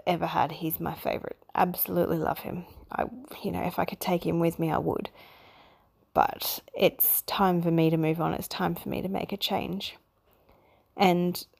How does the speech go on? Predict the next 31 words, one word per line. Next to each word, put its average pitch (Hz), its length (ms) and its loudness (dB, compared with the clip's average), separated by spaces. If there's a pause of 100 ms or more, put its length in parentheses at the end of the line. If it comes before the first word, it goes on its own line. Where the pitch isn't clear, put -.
I, 175 460 6 (360)
I've 180 300 4 (420)
been 190 200 6
coming 208 380 4
to 208 120 0
this 190 200 2
point - 460 -4 (520)
for 196 100 2
quite - 360 4
some 180 180 0
time, 190 320 0
and 202 80 0
I 180 60 2
think 180 200 0
it's - 140 -4
something 175 360 0
that - 100 -2
most 175 360 0
people, 175 520 0 (580)
uh, 180 280 2
struggle 185 460 4
with, 185 340 2
to - 140 -4
make 175 300 0
that - 160 0
decision 175 600 0
that 170 260 2
it's - 320 -2
time - 300 0
to - 140 -4
leave 170 300 2